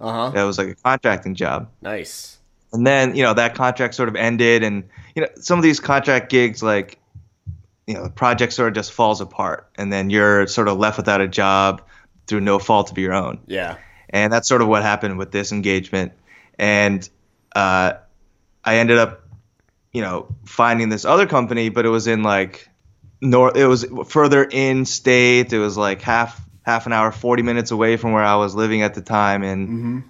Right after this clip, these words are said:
Speaker 2: uh, Manhattan, upper, upper, like, in Inwood, that, that neighborhood, which I love,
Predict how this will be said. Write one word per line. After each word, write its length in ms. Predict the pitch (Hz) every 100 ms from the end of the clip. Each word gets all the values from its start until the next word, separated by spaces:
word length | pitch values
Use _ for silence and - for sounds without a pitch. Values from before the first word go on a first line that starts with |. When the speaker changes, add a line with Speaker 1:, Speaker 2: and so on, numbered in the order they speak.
| -
Speaker 2:
uh, 240 | 101 95 90
Manhattan, 640 | 92 92 101 104 104 101
upper, 340 | 101 - 107
upper, 500 | 101 101 98 98 95 -
like, 160 | 101
in 180 | - 101
Inwood, 540 | 98 110 110 104 101
that, 380 | 101 98 92 -
that 180 | 104 101
neighborhood, 600 | 104 98 98 101 95 95 - _
which 180 | 123 120
I 120 | 110
love, 520 | 101 113 101 107 -